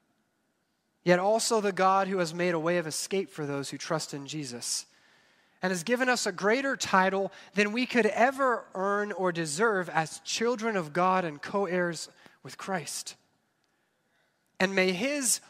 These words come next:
words and favor over us be more than enough so that we don't need the praise of men to understand our value and our identity and our purpose.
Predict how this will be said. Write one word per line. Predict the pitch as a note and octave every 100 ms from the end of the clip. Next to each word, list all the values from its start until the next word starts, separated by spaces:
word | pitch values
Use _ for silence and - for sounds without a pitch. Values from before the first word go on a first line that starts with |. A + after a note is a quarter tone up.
| -
words | E3 G3 G3+ F#3+ G3+ - - - - _ -
and | F#3 F3+
favor | - A#3+ A#3+ G3 E3+ E3 - -
over | A#3 A3+ G3
us | D3+ D3 - - - - _ _ _ _ _ _ D#3
be | F#3+
more | F3+ G3 C4 C4
than | G#3+ G3+
enough | F3+ G#3 F#3+
so | - G#3
that | G3 F#3
we | G#3+
don't | B3 B3 G3 G3
need | A#3+ A#3+ F#3+
the | F3
praise | D#3 G#3 G#3 F3
of | F3 D#3
men | F3 F#3 C#3 C3 - _ _ _ _ _ _ _
to | - F#3
understand | F3+ F3 - F#3 E3+
our | D3
value | D#3 E3 F#3 F#3+ F#3+
and | F3 D#3
our | D3
identity | C3+ C#3 E3 F3 F3 F3
and | C#3+
our | C3+ B2+
purpose. | - E3 D#3 A#2+ - - -